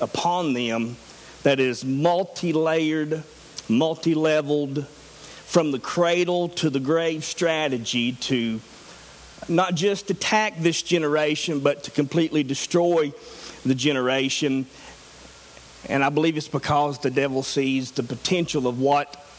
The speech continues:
they may be, what they can be, what they will be if they're not hindered.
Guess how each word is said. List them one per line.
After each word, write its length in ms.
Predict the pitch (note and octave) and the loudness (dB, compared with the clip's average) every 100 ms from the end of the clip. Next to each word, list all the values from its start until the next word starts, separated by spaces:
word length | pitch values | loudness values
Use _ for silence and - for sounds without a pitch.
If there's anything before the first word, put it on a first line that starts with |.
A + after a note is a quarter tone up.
| - - - | -20 -12 0
they 240 | C3+ C3+ | 2 4
may 220 | C3 C3 | 2 0
be, 440 | B2+ C#3+ D#3+ A#2 G2+ | 2 2 2 -2 -2
what 260 | A#2+ B2 | 0 0
they 140 | - A#2+ | 0 -2
can 460 | - D#3+ E3+ E3 | 0 0 2 2
be, 420 | A#2+ A#2 A2 A2 A2+ - - - - - - - | 0 0 0 -2 -6 -12 -18 -18 -18 -18 -6 2
what 220 | D3 D3 | 2 4
they 100 | D3 | 0
will 320 | C#3+ E3+ F#3 | 4 2 2
be 320 | C#3+ C3+ C3 | 0 0 2
if 160 | C#3+ - | 0 0
they're 120 | C3+ | 0
not 180 | B2 B2 | 0 0
hindered. 500 | - D#3 C3+ G2+ | -2 0 0 -2